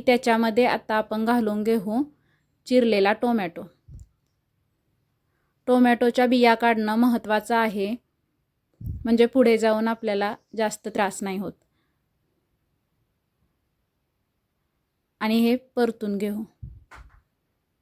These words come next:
माझे टोमॅटो एकदम लालबुंद असे नव्हते. तुम्ही टोमॅटो एकदम लालबुंद आणि कडक असतील असे घ्या. इथे मी मीठ घातलंय. मीठ घालणं गरजेचं आहे,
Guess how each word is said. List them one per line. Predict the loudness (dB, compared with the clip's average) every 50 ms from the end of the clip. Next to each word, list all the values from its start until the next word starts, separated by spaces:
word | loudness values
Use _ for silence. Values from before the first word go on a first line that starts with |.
| _ _ _ _ _ _ _ _ _ -20 -20 _ _ _ _ _ _ _ _ _ _ _ _ _ _ _ _ _ _ _ _ _ _ _ _ _ _ _ _ _ _ _ _ _ _ _ _ _ _ _ _ _ _ _ _ _ _ _ _ _ _ _ _ _ -6
माझे | -2 0 2 4 2 4
टोमॅटो | 4 4 4 4 2 0 -2 -4 -6 -6 -6 -6 -4
एकदम | -6 -4 -2 0 2 2 4
लालबुंद | 4 6 4 4 4 4 4 4 4 4 4
असे | 4 2 0 0 -2
नव्हते. | 0 0 0 0 -2 -4 -6 -6 -6 -6 -10 _ _ _ _ _ _ _
तुम्ही | -6 -4 -4 -2 -2
टोमॅटो | -2 0 0 2 0 0 -2 -4 -6 -6 -6 -6 -8 _ _ _ _ _ _ _ _ _ _ _ _ _ _ _ -2
एकदम | -2 -2 -2 0 0 2 4 4
लालबुंद | 6 6 6 4 4 2 0 -2 -2 0 0
आणि | 0 0 0 -4 _ -2
कडक | -2 0 0 0 -2 -2
असतील | -4 -6 -6 -8 -6 -6
असे | -4 -6 -8 -12 -12
घ्या. | -12 -12 -14 -16 _ _ _ _ _ _ _ _ _ _ _ _ _ _ _ _ _ _ _ _ _ _ _ _ _ _ -4
इथे | -4 -2 0 2 4
मी | 6 6 6
मीठ | 6 6 4 2 2
घातलंय. | 2 2 0 0 -4 -2 -2 -2 -2 -2 -6 -2
मीठ | 0 0 0 2
घालणं | 2 2 4 4 4 2 2 0
गरजेचं | 2 0 2 2 0 0 0 0 -2
आहे, | -2 -2 -2 -2 -4 -6